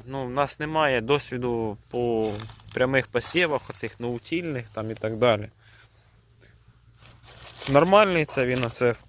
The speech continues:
звісно, да, холода, відсутність дощів. Цей рік, я думаю, всі розумієте.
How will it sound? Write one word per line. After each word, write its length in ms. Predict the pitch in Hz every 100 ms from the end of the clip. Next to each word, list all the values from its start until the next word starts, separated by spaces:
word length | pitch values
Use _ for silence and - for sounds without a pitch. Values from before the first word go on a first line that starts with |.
| -
звісно, 460 | 160 170 127 143
да, 200 | 139 143
холода, 640 | 107 - 143 156 160 180 156 - - - - -
відсутність 720 | 135 127 - 143 - 127 127
дощів. 560 | 135 135 - 180 175 - - - - - - - - _ _
Цей 300 | - 156 151
рік, 360 | 147 160 - - - - -
я 120 | 131
думаю, 400 | 135 135 135 131
всі 320 | 117 139 123 117
розумієте. 720 | 123 120 135 165 156 - 107